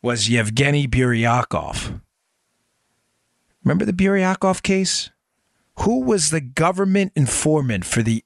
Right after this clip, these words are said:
F B I who helped prosecute Yevgeny Buryakov? Oh, Carter Page! Carter Page! The subject of the FISA warrant investigation by the F B I.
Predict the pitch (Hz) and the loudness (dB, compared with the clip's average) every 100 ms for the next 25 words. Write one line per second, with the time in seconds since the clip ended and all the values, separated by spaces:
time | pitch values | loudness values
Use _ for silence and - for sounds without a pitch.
0 | - 160 156 - 156 151 139 123 104 76 | 0 0 0 -4 0 2 2 2 0 -2
1 | 76 76 - _ - 127 117 - 139 170 | -4 -8 -14 _ -4 0 2 2 0 0
2 | - - 139 143 - 120 - - 95 85 | -4 -2 0 2 2 0 -4 -2 -2 -2
3 | - 101 98 95 123 - 131 143 147 143 | -4 0 0 -2 -8 -2 0 2 2 2
4 | 139 131 135 123 123 120 123 120 113 110 | 2 0 0 2 2 2 2 2 2 2
5 | - 113 330 381 359 311 349 370 349 262 | 2 2 4 2 2 2 2 2 0 2
6 | 285 285 285 240 196 135 107 - - - | 2 4 4 2 0 -2 -6 -8 -10 -14
7 | - - 269 294 294 294 277 - 208 208 | -4 0 2 2 2 2 2 0 2 4
8 | 190 160 123 87 78 - - - _ _ | 2 0 -4 -8 -4 -4 -4 -20 _ _
9 | _ _ _ _ _ _ _ 139 - 196 | _ _ _ _ _ _ _ 0 2 2
10 | 190 160 185 175 - 139 131 - 170 170 | 0 0 0 0 -2 -2 -2 0 0 0
11 | 135 135 117 117 110 110 113 110 - 113 | 0 -2 0 2 2 2 2 0 0 0
12 | 113 107 113 113 110 113 117 - 120 110 | 2 2 2 0 0 0 0 0 0 2
13 | 95 80 69 | 2 -2 -4